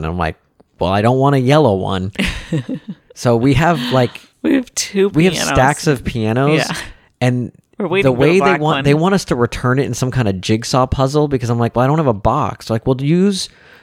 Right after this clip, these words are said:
Speaker 1: what we, the one that we sent you. We already marked the serial number with
Speaker 2: For
Speaker 1: the
Speaker 2: the
Speaker 1: new
Speaker 2: oldest
Speaker 1: R M A,
Speaker 2: one.
Speaker 1: so we need you to take
Speaker 2: <laughs>
Speaker 1: the old one and put it in that box.
Speaker 2: <laughs>
Speaker 1: Once that gets in the mail, then we'll, then we, no, we already created an order. So when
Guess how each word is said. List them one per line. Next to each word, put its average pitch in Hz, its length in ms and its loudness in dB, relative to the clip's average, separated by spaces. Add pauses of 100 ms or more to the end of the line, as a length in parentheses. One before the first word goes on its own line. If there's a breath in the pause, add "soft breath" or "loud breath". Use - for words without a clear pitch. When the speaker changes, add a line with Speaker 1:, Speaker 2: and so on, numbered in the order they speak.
(140 loud breath)
Speaker 1:
what 127 160 0
we, 143 100 2
the 117 200 0
one 147 320 0
that 196 120 0
we 170 120 2
sent 131 440 -4
you. 90 140 -2
We 98 160 0
already 135 420 0 (240 soft breath)
marked 131 360 -2
the 110 120 0
serial 135 540 0
number 101 400 0
with 104 160 -2
Speaker 2:
For 147 80 -2
Speaker 1:
the 104 160 0
Speaker 2:
the 110 80 -4
Speaker 1:
new 139 140 2
Speaker 2:
oldest 185 260 2
Speaker 1:
R 143 140 2
M 135 120 0
A, 123 60 0
Speaker 2:
one. 117 80 -2
Speaker 1:
so 120 180 -2
we 123 120 0
need 156 140 0
you 170 40 2
to 208 80 0
take 147 180 0
Speaker 2:
<laughs> 120 80 -4
Speaker 1:
the - 80 -6
old 143 280 2
one 175 160 2
and 151 120 -2
put 139 140 -2
it 123 80 -6
in 113 160 0
that 107 260 0
box. - 460 -6 (160)
Speaker 2:
<laughs> - 180 -16
Speaker 1:
Once 151 300 -2
that 147 260 0
gets 147 200 -6
in 139 100 -4
the 131 80 -2
mail, 120 300 0
then 113 180 -2
we'll, 113 260 0 (220 loud breath)
then 117 240 -2
we, 127 140 0
no, 131 180 0
we 127 180 2
already 156 240 2
created 156 400 2
an 139 60 2
order. 113 300 2
So 117 160 -4
when 110 100 0